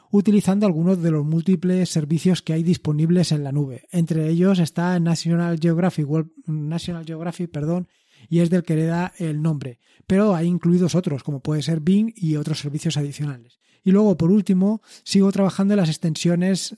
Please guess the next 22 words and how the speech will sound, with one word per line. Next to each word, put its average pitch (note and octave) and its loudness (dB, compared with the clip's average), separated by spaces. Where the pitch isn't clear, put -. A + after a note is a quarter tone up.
de D#3 -2
Nomesel F3+ 0
para D#3 -4
migrarlas D#3 -4
a D3 -6
Linux D3+ -2
Mint, D#3+ 0
que D#3+ -2
yo E3 0
espero, F#3+ 0
como E3 0
vengo F3 0
diciendo F3+ 2
en D3 -2
los C#3+ -2
últimos E3 0
podcasts, F3+ -2
tenerlo D#3 -2
disponible D3+ 0
para C#3+ -4
las C3 -8
próximas, C#3+ -4